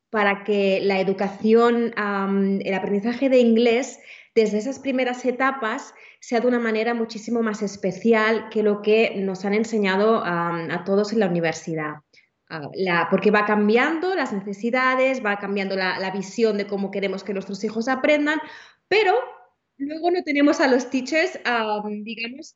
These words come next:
eh, entrenados a ello. Eh, seguimos estudiando las mismas carreras que hace veinte años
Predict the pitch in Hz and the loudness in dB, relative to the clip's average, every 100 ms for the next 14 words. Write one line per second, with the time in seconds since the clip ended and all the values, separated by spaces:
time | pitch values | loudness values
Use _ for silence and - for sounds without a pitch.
0 | - 202 208 214 - 226 220 254 240 214 | -8 -6 -4 -6 -4 -2 0 0 0 0
1 | 240 427 294 214 - 190 196 214 214 262 | 2 2 2 0 -2 -4 -4 -4 -2 -2
2 | 277 - 233 254 233 262 302 311 320 254 | -4 -6 -8 -6 -6 -6 -4 -2 -2 0
3 | 240 247 247 269 277 269 277 269 269 269 | 0 -2 -4 -4 -4 -4 -6 -12 -10 -8
4 | 262 262 269 311 302 320 392 | -6 -2 -2 -2 -8 -16 -20